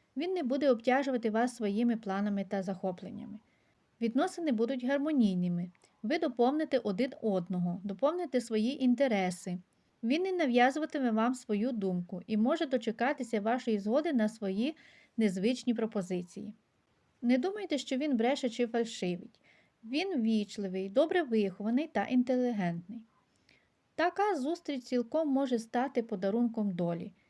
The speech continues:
Але не варто вирадувати і ставати егоїсткою. Саме такі якості можуть зруйнувати ваші відносини. Наступна у нас буде бубнова дама.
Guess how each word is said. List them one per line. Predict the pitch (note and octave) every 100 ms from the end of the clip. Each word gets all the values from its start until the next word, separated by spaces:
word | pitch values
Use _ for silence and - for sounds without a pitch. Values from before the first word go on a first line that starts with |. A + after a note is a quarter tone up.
| _ _ _
Але | - A#3+ F#4
не | F#4
варто | C4+ D4+ D#4+ C#4
вирадувати | B3 A#3+ G3 G3+ A3 D#4 C#4
і | A#3+ A3+
ставати | A3 A3 G3+ G#3+ B3 - B3 A3+
егоїсткою. | A3 G#3+ G#3+ G3+ F#3+ - - F3 E3 - -
Саме | - D#4 E4+ E4
такі | B3+ A3+ A3+ C#4+ - _
якості | G#3+ A3+ D#4 C#4+ - A3
можуть | G3+ B3 B3+ G3
зруйнувати | G3+ F#3+ F#3 G3+ B3+ G#3+
ваші | F#3 F#3+ G3+
відносини. | F#3 E3+ E3+ E3 - G#3 G3+ - _ _ _ _ _ _ _ _ _
Наступна | G#3+ G3+ - E4+ F4+ F4+ -
у |
нас | D#4 E4 D#4+ -
буде | D4 C#4+ D#4+ E4 _ _ _ -
бубнова | B3+ C#4 G#3+ F3+ E3
дама. | E3 E3 E3+